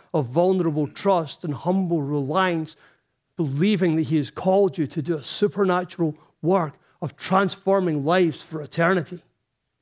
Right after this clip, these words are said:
It releases us to pray that God would allow us to witness that work. God did it. Our sufficiency is from God. All you need to be a fruitful servant in the lives of the people around you can be, will be, is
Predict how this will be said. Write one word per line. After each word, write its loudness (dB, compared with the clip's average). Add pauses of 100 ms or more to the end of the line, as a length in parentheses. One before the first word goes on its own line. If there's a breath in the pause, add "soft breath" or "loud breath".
(2500)
It -2
releases 2
us 0
to -4
pray 2
that 2
God 2
would 0
allow 2
us -2
to -6
witness 0
that 2
work. -2
God 2
did 2
it. 2
Our 0
sufficiency -2
is -2
from 0
God. 2 (320 soft breath)
All 4
you 2
need 2
to -4
be 2
a 2
fruitful 0
servant 2
in 0
the 2
lives 2
of 2
the 2
people 0
around 2
you 0 (320 loud breath)
can 4
be, 2
will 2
be, -2
is 2